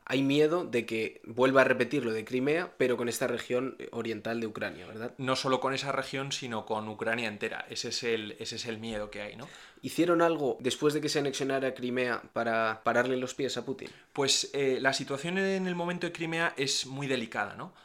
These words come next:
Speaker 2: Porque es en el dos mil catorce donde, mm, la Unión Europea tiene, eh, problemas aún con la recuperación económica,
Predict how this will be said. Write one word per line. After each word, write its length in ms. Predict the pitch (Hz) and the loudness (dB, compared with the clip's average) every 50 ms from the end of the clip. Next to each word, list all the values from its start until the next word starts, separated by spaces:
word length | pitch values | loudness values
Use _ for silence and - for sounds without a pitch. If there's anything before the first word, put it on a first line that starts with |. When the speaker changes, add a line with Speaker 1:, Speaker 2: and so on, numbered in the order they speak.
| - _ _ | -20 _ _
Speaker 2:
Porque 320 | - 117 113 - - 113 | -4 -4 -4 -2 -2 0
es 140 | 117 113 - | 0 0 0
en 100 | 127 123 | -2 -2
el 140 | 120 117 113 | -4 -2 -2
dos 160 | 110 104 107 | -2 -4 -4
mil 140 | 123 123 117 | -4 -4 0
catorce 500 | - 131 127 139 131 131 - - 135 131 | 0 2 2 2 0 -2 -2 -2 0 0
donde, 480 | 123 113 110 104 104 104 101 95 - - | 0 0 -2 -4 -6 -6 -8 -8 -10 -12
mm, 260 | - 110 104 104 101 | -12 -14 -12 -6 -2
la 100 | 107 113 | -2 -2
Unión 160 | 113 113 113 | 0 -2 -2
Europea 440 | 113 110 110 107 - 113 110 107 107 | -2 -2 -2 0 0 0 0 0 0
tiene, 420 | - 117 110 110 107 107 - - - - | -2 -4 -4 -4 -6 -6 -8 -10 -16 -14
eh, 140 | - 104 104 | -12 -12 -12
problemas 640 | - - 110 110 113 120 120 123 120 113 104 - - | -10 -8 -6 -4 -2 0 0 0 2 0 0 0 -2
aún 160 | 117 120 123 | -2 -4 -2
con 140 | 110 113 110 | 0 0 0
la 80 | 110 | 0
recuperación 540 | 110 113 - - - 113 107 107 - 120 110 | -2 -4 -6 -8 -6 -6 -6 -6 -6 -8 -8
económica, 640 | 107 - 107 117 127 131 131 - - 127 131 131 - | -6 -6 -4 -4 -4 -4 -4 0 2 2 2 2 0